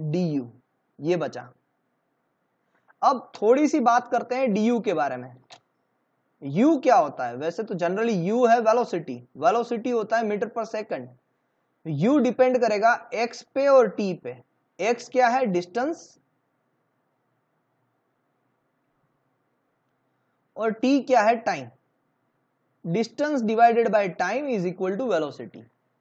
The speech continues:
So we can say that U is a function of X and T। तो डीयू की वैल्यू क्या आएगी? So D U is equal to del U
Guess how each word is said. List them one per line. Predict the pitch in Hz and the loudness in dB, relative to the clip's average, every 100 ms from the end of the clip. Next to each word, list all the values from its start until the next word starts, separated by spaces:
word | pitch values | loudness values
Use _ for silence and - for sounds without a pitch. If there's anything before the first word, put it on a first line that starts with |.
| _ _ _ | _ _ _
So | - 214 | -4 -2
we | 220 | 0
can | 285 294 262 | -2 -2 0
say | 240 220 | -2 -2
that | 202 226 202 | -2 -2 -4
U | 170 214 285 320 269 - - | -2 0 0 0 -4 -12 -4
is | 202 196 | -2 0
a | 214 196 | -2 -2
function | 208 233 226 302 254 | -4 -4 -4 -4 -2
of | 190 226 233 _ _ _ _ _ _ _ _ _ _ _ _ _ _ 170 | -2 -4 -6 _ _ _ _ _ _ _ _ _ _ _ _ _ _ 0
X | 220 269 - - 165 | 0 0 -6 -14 -8
and | 180 226 208 | -4 -2 -4
T। | - 117 - _ _ _ _ _ _ _ _ _ _ _ _ _ _ _ _ _ _ - | -6 -8 -10 _ _ _ _ _ _ _ _ _ _ _ _ _ _ _ _ _ _ 0
तो | 214 | 2
डीयू | 170 220 294 | 4 4 4
की | 285 320 | 2 2
वैल्यू | 285 277 247 | 2 2 0
क्या | 269 254 | 4 4
आएगी? | 247 226 254 254 _ _ _ | 4 2 -4 -10 _ _ _
So | 208 190 | -2 0
D | 165 196 | 0 2
U | 262 359 | 2 2
is | 269 190 | 0 0
equal | 175 160 165 143 139 | -2 -2 -2 -2 -2
to | 147 139 180 214 _ _ _ _ _ _ _ _ _ _ _ | -4 -4 -6 -10 _ _ _ _ _ _ _ _ _ _ _
del | 156 147 185 190 | -4 2 2 2
U | 214 277 | 2 2